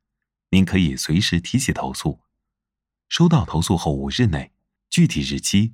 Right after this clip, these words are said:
以邮戳为准。您将收到书面投诉收到确认书。B H P将在收到您的投诉后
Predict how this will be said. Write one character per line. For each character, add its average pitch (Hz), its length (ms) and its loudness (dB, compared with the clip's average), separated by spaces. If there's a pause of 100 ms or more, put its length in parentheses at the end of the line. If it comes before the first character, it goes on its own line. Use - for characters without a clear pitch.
以 71 220 0
邮 69 180 -2
戳 139 200 0
为 78 180 0
准。 - 260 -8 (540)
您 90 120 4
将 95 160 4
收 110 140 0
到 76 180 -2
书 - 200 0
面 95 200 2
投 - 200 -4
诉 69 240 -2
收 - 180 -2
到 98 180 0
确 - 140 -4
认 67 160 -2
书。 85 320 -2 (840)
B 147 160 4
H 123 200 0
P - 340 -4 (240)
将 160 160 4
在 78 180 2
收 - 140 -2
到 104 160 0
您 71 100 -4
的 - 160 0
投 - 200 -4
诉 - 180 -2
后 - 300 -6